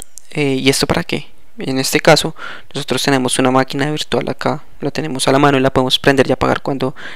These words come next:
necesitemos y la podemos administrar teniendo acceso directo al servidor.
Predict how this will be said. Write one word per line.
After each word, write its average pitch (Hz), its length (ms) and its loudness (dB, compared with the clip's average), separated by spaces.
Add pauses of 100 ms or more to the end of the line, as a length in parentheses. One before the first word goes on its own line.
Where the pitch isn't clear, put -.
(160)
necesitemos 131 680 0
y - 60 -6
la 131 100 2
podemos 123 320 0
administrar 135 520 -2 (2000)
teniendo 139 480 4
acceso 139 420 2
directo 131 560 0
al - 160 -4
servidor. 185 400 4